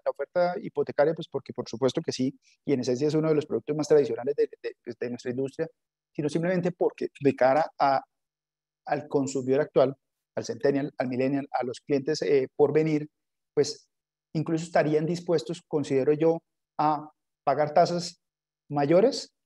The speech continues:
ligeramente mayores, en frente a procesos mucho más eficientes, mucho más rápidos, menos engorrosos. Entonces, aquí me devuelvo a, a mi slide, a tres slides atrás de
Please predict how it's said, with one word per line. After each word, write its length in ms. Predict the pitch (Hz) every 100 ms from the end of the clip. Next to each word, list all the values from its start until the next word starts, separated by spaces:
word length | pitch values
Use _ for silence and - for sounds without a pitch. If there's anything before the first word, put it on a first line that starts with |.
| -
ligeramente 480 | 139 135 160 160 180
mayores, 500 | 165 151 214 - _ _ _ _ _
en 180 | 156 143
frente 220 | 147 131
a 20 | 131
procesos 300 | 123 135 151
mucho 220 | 147 -
más 120 | 147
eficientes, 540 | 151 127 123 127 139 _ -
mucho 240 | 139 139
más 120 | 139
rápidos, 440 | 135 135 139 135 -
menos 280 | 131 127 123
engorrosos. 560 | 123 110 107 - - - _ _ -
Entonces, 540 | 147 165 160 196 202 - _ _ _ -
aquí 220 | 135 175
me 120 | 190
devuelvo 380 | 175 151 151 180
a, 100 | 180 _
a 280 | 160 143 139 -
mi 160 | 160 143
slide, 460 | - 143 160 156 - _ -
a 140 | 80
tres 320 | - 160 165
slides 280 | 170 170 170
atrás 440 | 170 - 170 160
de 240 | 165 170